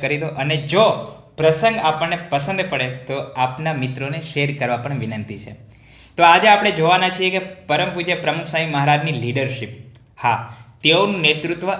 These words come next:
એ અનેરું નેતૃત્વ હતું. એક ચિંતકે કહ્યું છે કે, "Leadership is not a position or title, it is a action and example." નેતૃત્વ એ પદ કે હોદ્દો નહીં, પરંતુ કાર્ય અને ઉદાહરણ છે.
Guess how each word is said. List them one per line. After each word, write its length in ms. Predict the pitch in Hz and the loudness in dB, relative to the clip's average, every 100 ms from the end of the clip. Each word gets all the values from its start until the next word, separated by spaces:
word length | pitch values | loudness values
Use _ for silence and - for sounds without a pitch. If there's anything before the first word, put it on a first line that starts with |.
| - | -4
એ 60 | 185 | -4
અનેરું 500 | - 127 151 151 135 | -4 -2 0 0 -2
નેતૃત્વ 440 | 120 120 117 113 | -4 -6 -6 -8
હતું. 320 | 107 101 107 - - - - | -10 -12 -14 -16 -20 -18 -4
એક 200 | 135 131 | -4 -4
ચિંતકે 380 | 135 135 147 147 | -6 -2 0 0
કહ્યું 320 | 143 160 202 | 0 0 0
છે 160 | 127 110 - - - | -2 -6 -10 -18 -4
કે, 80 | 143 | 0
"Leadership 680 | 139 156 208 - 226 - | 2 2 2 2 -2 -2
is 180 | 170 151 156 | -2 -2 0
not 240 | 185 196 | 0 0
a 360 | 196 - - 135 | -6 -10 -8 -4
position 420 | 143 170 147 113 107 - - - | -2 -2 -2 -6 -8 -12 -16 -4
or 100 | 156 151 - | -2 -2 2
title, 680 | 143 147 131 104 - - 160 | 2 2 -2 -6 -12 -10 -4
it 160 | 202 - - | -4 -6 -2
is 220 | 143 143 | 0 0
a 220 | 147 127 | -4 -6
action 400 | 120 - 180 - | -8 -10 -10 -8
and 80 | 147 | -8
example." 640 | 147 139 113 131 123 98 104 - - - _ _ - | -8 -8 -4 -4 -4 -8 -14 -18 -20 -20 _ _ -10
નેતૃત્વ 640 | 120 131 156 170 175 190 190 - - _ - | -6 -4 -4 -6 -6 -6 -8 -16 -20 _ -10
એ 60 | |
પદ 320 | 131 135 156 175 | -6 0 0 2
કે 160 | 190 | 0
હોદ્દો 380 | 143 139 147 185 | 0 -2 0 -2
નહીં, 460 | 185 160 127 127 - | -2 -6 -8 -10 -6
પરંતુ 280 | 139 143 | -6 -6
કાર્ય 480 | 139 - 127 127 117 | -8 0 2 2 0
અને 320 | 117 139 147 | -4 -6 -8
ઉદાહરણ 500 | - 120 127 131 120 | -8 -4 0 2 0
છે. 160 | 113 | -4